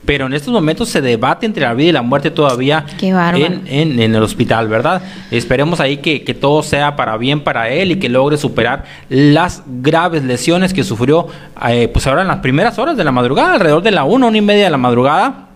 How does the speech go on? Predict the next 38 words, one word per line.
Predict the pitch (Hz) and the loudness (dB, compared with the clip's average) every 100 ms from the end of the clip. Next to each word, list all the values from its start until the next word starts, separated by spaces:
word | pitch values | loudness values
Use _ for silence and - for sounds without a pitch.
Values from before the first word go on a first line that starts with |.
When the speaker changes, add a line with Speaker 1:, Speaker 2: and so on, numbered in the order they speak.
| - - - - - - - - - - | -20 -20 -20 -20 -20 -20 -20 -20 -18 -4
Speaker 1:
Todo | 170 | -2
un | 190 190 | 0 0
despliegue | 190 190 190 151 156 196 190 | 0 -2 -4 0 2 2 0
el | |
que | 147 | -2
había | 123 139 | -2 0
en | 165 | -2
ese | 151 156 | -2 -2
lugar, | 127 127 147 | 0 0 0
Carmen, | 160 165 156 | -2 -2 0
de, | 135 - - - - | 0 -2 -8 -14 -4
de | 131 | -2
bomberos, | 131 123 123 131 135 143 143 | 0 0 0 0 0 0 0
de | 131 | -2
policías | 123 127 120 135 | -2 -2 0 0
municipales, | 131 127 120 - 127 123 131 135 135 123 | 0 0 -2 -2 -2 -2 -2 0 -2 -2
de | 120 | -4
personal | 120 113 120 131 | -4 -2 -2 -2
de | 127 | 0
Cruz | 139 120 | 2 2
Roja, | 127 131 - 135 131 123 - - - | 2 2 0 -4 -4 -6 -10 -20 -4
de | 117 | 0
elementos | 120 120 135 139 | 2 2 0 0
de | 131 | 0
rescate, | 117 113 - 131 - 185 185 - - - | 0 -4 -4 -6 -4 -6 -6 -16 -18 -8
que | 139 | -4
estaban | 135 143 170 180 196 196 | -2 -2 -2 -2 -4 -4
en | 139 | -2
esos | 160 175 | 0 2
momentos | 151 143 156 175 160 | 2 2 0 0 0
realizando | 143 127 120 156 160 180 185 - - - | 0 -2 -2 -2 -2 -2 -2 -4 -10 -2
una | 147 170 | 2 2
labor | 147 131 151 - | 0 0 -2 -2
titánica, | 165 147 143 127 120 | -4 -4 -4 -4 -4
Carmen. | 117 113 131 147 | -4 -2 -2 0
Quiero | 151 160 | 0 -2
que | 139 | -2
sepas | 131 156 170 | -2 -2 -4